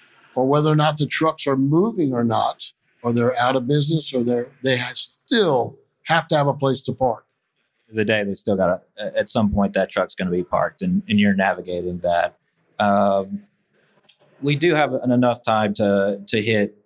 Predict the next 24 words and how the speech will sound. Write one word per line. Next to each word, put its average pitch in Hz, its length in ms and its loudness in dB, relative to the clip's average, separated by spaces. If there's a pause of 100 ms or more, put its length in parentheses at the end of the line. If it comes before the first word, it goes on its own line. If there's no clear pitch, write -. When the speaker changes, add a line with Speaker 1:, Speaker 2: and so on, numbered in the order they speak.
(120)
Speaker 2:
something 107 400 2
that 98 120 0
I 95 120 0
think 101 240 0
is 95 120 -4
very 98 320 2
important, 95 680 0 (380)
um, 95 300 0
that 98 240 -2 (120)
I 110 140 2
know 107 320 4
you're 101 320 2
working 101 440 0
to - 160 -2
do 98 200 -10
at 98 120 -16
your 98 140 -8
facilities. 95 800 0 (500)
Uh, 95 360 2
it's 107 220 -4
just - 260 -4 (300)
really 139 540 0
taking 117 400 0
a, 104 100 -2